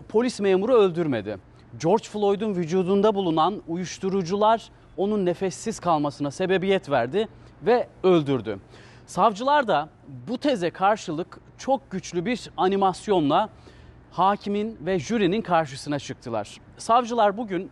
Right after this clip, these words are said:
üç boyutlu bir animasyon hazırladılar. O animasyonun eşliğinde de bir uzman vardı, doktor bir uzman vardı. Animasyonla birlikte polisin George Floyd'un vücuduna nasıl baskı yaptığını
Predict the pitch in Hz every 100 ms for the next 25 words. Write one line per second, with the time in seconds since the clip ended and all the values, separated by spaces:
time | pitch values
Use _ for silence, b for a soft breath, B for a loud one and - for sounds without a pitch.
0 | - 247 - 190 151 - 190 240 175 170
1 | 156 - 151 131 117 110 101 101 95 -
2 | B B B - 254 220 202 196 - 214
3 | 226 226 - - - 175 185 - 190 196
4 | 196 208 147 185 202 B B - 175 233
5 | - - - 170 180 175 202 208 151 117
6 | 107 165 170 135 151 - 170 156 160 156
7 | 147 160 160 139 113 110 185 196 B B
8 | - 180 220 226 196 - 277 262 160 147
9 | 135 123 139 165 196 B B - - 226
10 | 269 - 170 147 - 147 120 170 226 -
11 | - 208 202 196 220 190 185 190 180 196
12 | 202 202 - 196 165 160 - 170 135 -
13 | 120 104